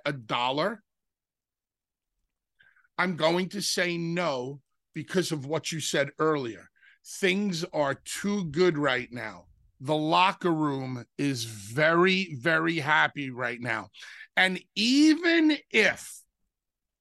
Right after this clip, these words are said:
there's a, a, um, a personal guarantee from Vince McMahon,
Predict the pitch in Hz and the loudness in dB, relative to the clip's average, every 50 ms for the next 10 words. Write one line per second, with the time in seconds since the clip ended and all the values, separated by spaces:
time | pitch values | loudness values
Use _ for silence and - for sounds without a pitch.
0 | _ _ _ _ _ _ _ _ _ _ _ _ _ _ _ _ _ _ _ _ | _ _ _ _ _ _ _ _ _ _ _ _ _ _ _ _ _ _ _ _
1 | _ _ _ _ - 160 208 208 214 190 147 - - - 180 175 - - 175 165 | _ _ _ _ 2 4 6 6 6 4 0 -4 0 2 2 2 4 2 0 2
2 | - 180 175 175 170 165 160 165 - _ - - 180 - - - - - - 233 | 2 2 2 4 4 2 0 -2 -6 _ 0 0 0 0 -2 -16 -10 -2 0 2
3 | 277 320 302 - - 339 359 339 359 302 190 160 254 262 269 262 269 269 269 233 | 2 2 2 2 2 2 2 2 0 -2 0 2 4 4 4 4 4 2 0 -4
4 | 196 - - - 240 240 220 180 139 101 - _ _ _ _ _ _ _ - - | -8 -10 -8 -4 -2 -2 -2 -2 -6 -10 -16 _ _ _ _ _ _ _ -4 -2
5 | 208 185 175 165 139 127 202 254 269 214 - - 311 285 - - 226 214 220 226 | -2 -2 -2 -2 0 2 2 2 2 0 -2 0 0 -2 -2 -2 -2 2 2 4
6 | 226 226 226 226 220 208 175 | 6 6 4 4 2 0 -4